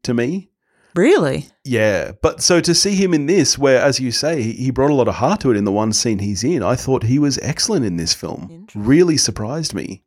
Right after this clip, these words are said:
Speaker 1: Yeah.
Speaker 2: Interesting. I tell you who I did find a very interesting character was Love.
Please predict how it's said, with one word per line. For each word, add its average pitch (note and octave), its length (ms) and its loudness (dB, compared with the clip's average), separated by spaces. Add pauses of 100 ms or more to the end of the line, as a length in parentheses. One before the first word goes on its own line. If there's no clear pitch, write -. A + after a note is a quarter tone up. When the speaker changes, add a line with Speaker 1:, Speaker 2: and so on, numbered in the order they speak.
Speaker 1:
Yeah. D#3 180 0
Speaker 2:
Interesting. E3 520 -8 (200)
I G3+ 40 -2
tell A#3+ 200 0
you B3+ 120 2
who G3 140 -2
I E3 60 0
did G#3+ 280 -4
find E3 200 -2
a D3 40 -6
very D3 300 -4
interesting D#3+ 440 -6
character E3 420 -6
was - 160 -8
Love. E3+ 480 -6